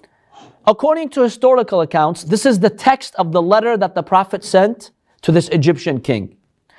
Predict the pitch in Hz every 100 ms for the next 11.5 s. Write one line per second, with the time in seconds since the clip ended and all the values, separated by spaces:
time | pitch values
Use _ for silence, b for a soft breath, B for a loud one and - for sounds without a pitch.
0 | b b 151 - 233 254 226 196 180 -
1 | 190 180 143 135 - 127 101 - _ b
2 | b b b 180 277 254 208 190 - 233
3 | 202 165 127 - 180 185 185 143 143 131
4 | 135 131 165 214 247 _ _ _ 208 214
5 | 170 147 139 139 190 226 220 262 247 -
6 | 156 156 180 208 214 233 226 - - _
7 | _ _ _ _ _ _ - 190 - 156
8 | 180 240 175 135 - 127 123 156 170 214
9 | 156 151 151 123 123 131 135 196 277 b
10 | b b b - 185 190 151 185 214 -
11 | 147 143 147 196 220